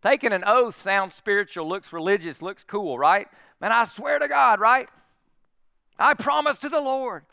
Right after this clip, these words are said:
I put my hand on the Bible," right? That's, that's all kind of this religious charade. "The man who eats food before evening, before I have taken vengeance on my enemies," suddenly it's about Saul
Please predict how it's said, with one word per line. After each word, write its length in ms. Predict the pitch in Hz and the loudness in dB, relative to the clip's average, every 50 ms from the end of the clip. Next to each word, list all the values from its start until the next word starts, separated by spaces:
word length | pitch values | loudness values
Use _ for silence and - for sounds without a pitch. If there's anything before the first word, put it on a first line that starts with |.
| _ _ _ _ _ _ - | _ _ _ _ _ _ 0
I 140 | 214 262 277 | 2 2 2
put 220 | - 277 339 330 | 2 0 2 4
my 180 | 311 294 294 285 | 4 4 6 6
hand 240 | 277 285 294 294 | 4 4 4 4
on 120 | 285 285 285 | 2 2 2
the 60 | 285 | 4
Bible," 460 | 277 277 269 262 254 233 202 165 151 | 6 6 6 8 6 4 2 0 -2
right? 160 | 160 190 208 | 0 0 2
That's, 220 | 226 233 226 185 165 - - - - - | 2 0 0 -2 -6 -12 -18 -20 -8 -4
that's 180 | - 170 - - | -4 -4 0 2
all 200 | 220 226 240 233 | 4 4 4 4
kind 240 | - 233 226 220 | 2 2 2 2
of 80 | 214 214 | 2 2
this 200 | 240 226 - - | -2 -4 -6 -4
religious 540 | 175 185 180 170 175 196 208 175 196 220 180 | -2 2 4 6 6 6 4 2 -2 -10 -12
charade. 720 | - - - 196 190 185 196 208 202 202 170 120 101 - _ _ _ _ _ _ _ _ _ _ _ _ _ _ _ _ _ _ _ _ _ _ _ | -12 -10 -8 -8 -6 0 2 4 4 4 2 -2 -8 -14 _ _ _ _ _ _ _ _ _ _ _ _ _ _ _ _ _ _ _ _ _ _ _
"The 80 | - 139 | -10 -6
man 380 | 160 170 190 208 220 226 233 214 | -2 0 2 4 4 4 2 2
who 180 | 220 208 202 202 | 0 0 0 0
eats 260 | 220 226 214 - - | 0 0 -4 -8 -6
food 260 | - 220 214 214 202 | -2 -2 -2 -2 -2
before 380 | 165 175 - - 185 180 185 196 | -6 -8 -8 -4 -2 0 2 2
evening, 320 | 208 214 196 185 185 175 | 0 0 -2 -6 -8 -8
before 260 | 170 151 - 185 180 | -8 -6 -2 2 4
I 180 | 175 180 180 185 | 6 6 6 6
have 160 | 180 151 - | 4 2 0
taken 380 | - 196 185 175 - 170 156 143 | 0 2 2 2 0 -2 -6 -6
vengeance 520 | 123 151 185 185 185 156 175 175 - - | -4 -4 -2 -2 -4 -4 -8 -10 -4 -2
on 140 | 151 131 139 | -2 -2 2
my 260 | 147 165 196 233 240 | 2 4 4 4 4
enemies," 480 | 185 175 160 151 147 147 151 160 151 - | 2 0 -2 -2 -2 -4 -4 -6 -6 -2
suddenly 320 | - 156 180 185 165 139 | -2 0 0 0 -2 -6
it's 160 | 131 - - | -8 -8 -10
about 280 | 131 127 127 117 110 - | -4 0 0 0 0 -2
Saul 640 | - 147 151 170 180 165 156 156 156 160 156 _ | -4 -2 -2 0 0 0 -2 -4 -6 -8 -14 _